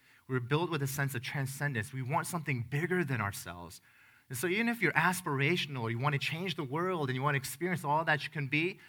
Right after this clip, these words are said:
on some level that's really good because it tells you you're human. You want something more than just the everyday mundane aspects of this life because in your heart of hearts, as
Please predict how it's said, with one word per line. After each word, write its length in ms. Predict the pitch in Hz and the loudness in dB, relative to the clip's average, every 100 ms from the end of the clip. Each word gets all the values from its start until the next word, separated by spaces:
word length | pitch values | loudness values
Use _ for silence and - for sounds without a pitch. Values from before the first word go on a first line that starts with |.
| - - | -12 -6
on 80 | |
some 340 | 143 214 247 226 | 0 4 4 6
level 280 | 175 185 165 | 4 4 2
that's 260 | 131 120 | 2 0
really 320 | 135 170 196 | -2 0 2
good 300 | 131 180 190 139 | 0 0 -2 -2
because 340 | 135 139 131 | -2 0 0
it 140 | 131 | 0
tells 380 | 135 214 220 208 | 2 2 2 0
you 260 | 123 113 117 - - _ | 0 0 -2 -10 -20 _
you're 160 | 139 139 | 2 2
human. 680 | 139 139 247 294 202 87 82 - - | 2 0 0 4 4 2 -4 -16 -12
You 120 | 156 | -2
want 140 | 185 190 | 0 2
something 420 | 208 185 180 147 | 2 2 4 4
more 420 | 147 175 233 240 | 4 6 6 6
than 220 | 160 147 | 4 2
just 240 | 131 143 - | 2 2 2
the 140 | 123 | 2
everyday 420 | 151 165 147 151 | 4 4 2 0
mundane 500 | 143 139 135 143 143 | 2 2 4 4 4
aspects 460 | 131 139 - 127 - | 4 2 2 -2 0
of 100 | 120 | 0
this 220 | 120 120 | 0 -2
life 340 | 202 190 147 143 - - | 0 4 4 2 -6 -10
because 300 | 147 139 147 | -4 2 2
in 80 | 151 | 2
your 100 | 143 | 0
heart 300 | 139 180 180 | 2 6 6
of 100 | 160 | 6
hearts, 460 | - 196 196 190 - | 4 6 6 4 0
as 300 | 135 139 139 | 4 4 4